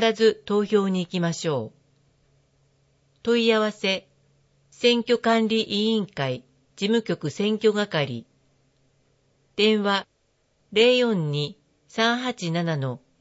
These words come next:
九八八一。小金井市で投票できる方。平成十九年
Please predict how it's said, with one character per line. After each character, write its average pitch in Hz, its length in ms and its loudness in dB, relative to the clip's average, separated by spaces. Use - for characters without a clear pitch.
九 240 240 -2
八 226 320 -6
八 156 400 -6
一。 139 400 -12
小 220 120 -6
金 262 300 4
井 277 60 -4
市 170 160 -12
で 160 120 2
投 190 220 -2
票 190 240 0
で 175 120 -4
き 196 160 -6
る 160 100 -4
方。 131 420 -10
平 247 260 2
成 247 280 6
十 240 220 -2
九 240 300 -2
年 139 300 -4